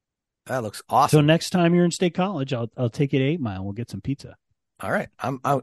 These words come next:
Speaker 1: count me in. Count me in.
Speaker 2: Count me in.
Speaker 1: Yeah, I'm looking at the hot, hot honey.
Speaker 2: Hot honey.
Speaker 1: Yeah.
Speaker 2: No hot honey beer to go with it.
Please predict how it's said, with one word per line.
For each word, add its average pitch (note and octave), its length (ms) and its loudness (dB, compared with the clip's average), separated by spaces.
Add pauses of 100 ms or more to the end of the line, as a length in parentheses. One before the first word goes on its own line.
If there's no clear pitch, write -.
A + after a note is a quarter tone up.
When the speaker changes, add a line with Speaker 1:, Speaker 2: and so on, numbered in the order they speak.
Speaker 1:
count F#3+ 240 -2
me F3 140 0
in. A#2 200 -4 (220)
Count C#3+ 220 -10
me C3+ 80 -6
in. B2 80 -4
Speaker 2:
Count C3 240 -8
me D#3 140 0
in. G2 400 -10 (500)
Speaker 1:
Yeah, B2 100 -6
I'm C3 80 -4
looking D3 200 -4
at - 40 -20
the - 100 -8
hot, B2+ 240 0 (200)
hot - 320 -2
honey. A#2+ 440 -6 (300)
Speaker 2:
Hot F#2 200 -10
honey. B2 420 -2 (320)
Speaker 1:
Yeah. G#2 600 -8
Speaker 2:
No B2 240 4
hot C3+ 200 4
honey C#3+ 240 4
beer C3+ 260 4
to B2+ 80 0
go B2 160 2
with C#3 180 0
it. F2 140 -8